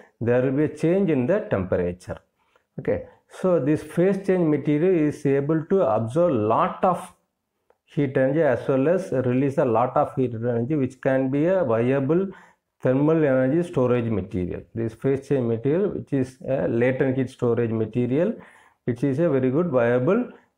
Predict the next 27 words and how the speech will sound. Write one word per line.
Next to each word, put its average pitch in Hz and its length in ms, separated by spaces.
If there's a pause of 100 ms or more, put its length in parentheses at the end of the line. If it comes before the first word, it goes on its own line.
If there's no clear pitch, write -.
(260)
thermal 135 320
energy 135 340
storage 123 380
material 123 580
for 120 300
the, 226 360 (460)
uh, 104 960 (1040)
bulk 131 260
storage 135 460
of - 180 (160)
heat 131 260
energy. 95 420 (200)
Okay. 113 380 (420)
Now 180 180
we 175 120
will 151 80
come 151 240
to 165 80
the, 110 600 (260)
uh, 117 100
types 131 400
of 143 160
phase 139 260
change 127 220
material. 113 680 (580)
So 139 220
this 131 400